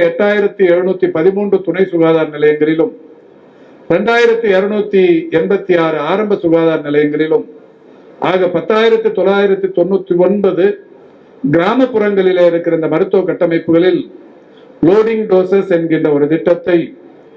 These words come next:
ரெண்டாயிரத்தி இருபத்தி மூணு, அதாவது கடந்த ஆண்டு ஜூன் திங்கள் இருபத்தி ஏழாம் தேதி நான் கோவை மதுக்கரை ஒன்றியத்தில் இருக்கிற மலுமிச்சம்பட்டியில் தொடங்கி வைத்தேன்.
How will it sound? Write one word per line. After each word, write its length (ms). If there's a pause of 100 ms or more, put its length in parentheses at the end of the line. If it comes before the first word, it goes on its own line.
(400)
ரெண்டாயிரத்தி 520
இருபத்தி 300
மூணு, 140
அதாவது 340
கடந்த 280 (120)
ஆண்டு 260 (1080)
ஜூன் 280
திங்கள் 360
இருபத்தி 380 (140)
ஏழாம் 320
தேதி 260 (720)
நான் 320
கோவை 360 (260)
மதுக்கரை 520
ஒன்றியத்தில் 480
இருக்கிற 380
மலுமிச்சம்பட்டியில் 920
தொடங்கி 300
வைத்தேன். 380